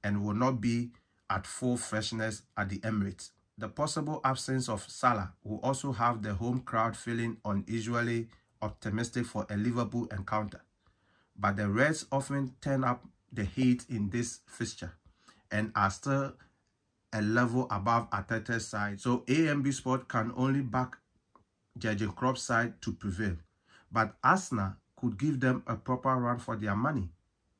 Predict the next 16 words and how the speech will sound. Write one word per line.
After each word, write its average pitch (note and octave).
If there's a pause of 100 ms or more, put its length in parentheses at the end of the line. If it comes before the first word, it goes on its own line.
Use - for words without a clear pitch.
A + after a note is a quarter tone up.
(340)
And A#2
so B2+ (440)
A D3+
M C#3+
B C3+
Sport C3
predict B2 (120)
Arsenal B2+
one, G#2 (280)
Liverpool G#2
two. F2+ (760)
And A2+
that C#3
is C3
the B2
preview A2+